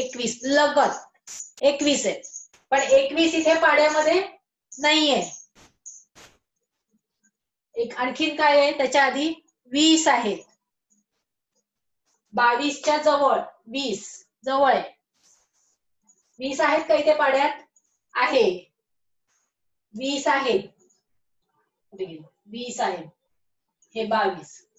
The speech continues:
वीस जवळ आहे. नंतर काय आहे? पंधरा आहे, पण इथे लांब आहेत, लांब. पंधरा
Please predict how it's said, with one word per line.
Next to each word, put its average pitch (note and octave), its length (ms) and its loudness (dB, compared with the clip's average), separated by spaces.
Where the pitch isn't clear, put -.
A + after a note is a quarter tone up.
वीस D4 480 -2
जवळ C#4 300 4
आहे. - 200 0
नंतर A#3+ 360 -4
काय C4 240 2
आहे? C4 140 -4
पंधरा C4+ 460 2
आहे, B3+ 300 0
पण C4 160 -2
इथे D#4+ 300 -2
लांब C4+ 600 2
आहेत, G#3 300 0
लांब. A#3+ 680 2
पंधरा B3+ 440 0